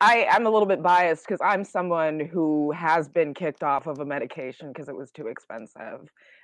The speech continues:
And, like, just having to go through and have your doctor tell you, like, Oh, yeah, your insurance now saw one little tick on your blood test, and they figure that they can put you on some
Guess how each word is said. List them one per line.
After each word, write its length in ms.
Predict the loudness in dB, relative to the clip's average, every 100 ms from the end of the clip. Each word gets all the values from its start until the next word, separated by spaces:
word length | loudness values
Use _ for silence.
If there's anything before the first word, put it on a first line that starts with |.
| _ -2
And, 420 | 0 0 -2 0
like, 400 | 2 2 -2 -10 _ _ -4
just 120 | 2
having 320 | 4 4 2
to 80 | 2
go 300 | 4 4 4
through 360 | 2 2 4
and 120 | 2 2
have 240 | 0 2
your 120 | 0
doctor 440 | 2 2 0 -2 -8
tell 300 | -4 -2 -2
you, 180 | -2 0
like, 280 | -2 -4 _ _ _ _ 2
Oh, 140 | 4
yeah, 240 | 6 6 6
your 160 | 4 2
insurance 600 | 0 -2 0 0 -2 -4
now 240 | 0 2
saw 320 | 2 2 2 4
one 280 | 2 0
little 300 | 0 0 -2 -2
tick 260 | 0 0 -2 _ 0
on 140 | 0
your 80 | 0
blood 320 | 2 0 0
test, 480 | -2 0 0 _ -2
and 320 | -2 -4 -2
they 180 | 0 0
figure 320 | -4 -2 0
that 160 | 0 -2
they 100 | -4
can 180 | -6 -6
put 200 | -8 -4
you 100 | -4
on 200 | -4 -8
some 340 | -6 -6 -6